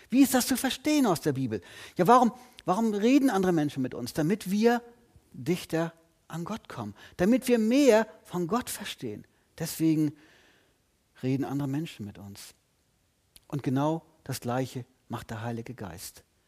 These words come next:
Er will uns dichter an Gott bringen. Er will, dass wir mehr von Gott verstehen und er will uns dichter zu Gott ziehen. Und soweit ich das verstehe,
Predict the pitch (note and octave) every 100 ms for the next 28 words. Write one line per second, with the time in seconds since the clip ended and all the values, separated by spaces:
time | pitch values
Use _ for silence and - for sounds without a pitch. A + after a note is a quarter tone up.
0 | _ - - D3+ G3 C4+ A3 C#3+ - _
1 | _ _ A#3+ C4+ C#4 - - D#3 C#3+ C4
2 | - G3 F#3+ F3 E3+ - C3 D#3+ F3 C#4+
3 | B3+ - - - F3+ - F3 F3+ C#4 A#3+
4 | - - F#3 B3 C#4+ - A#3 A3 G#3+ A3
5 | F#3+ - F3 E3 - - - D#3+ D#3+ E3
6 | B3+ G#3+ D#3 D#3 C4 - A3+ - G3+ G#3
7 | - - G#2+ - _ _ _ _ _ _
8 | _ _ _ _ _ _ _ _ _ _
9 | _ _ _ _ _ _ _ _ _ _
10 | _ _ _ _ _ _ _ _ _ _
11 | _ _ D3 D3 C3+ F3+ A3+ G#3 - F#3+
12 | - A#3 D3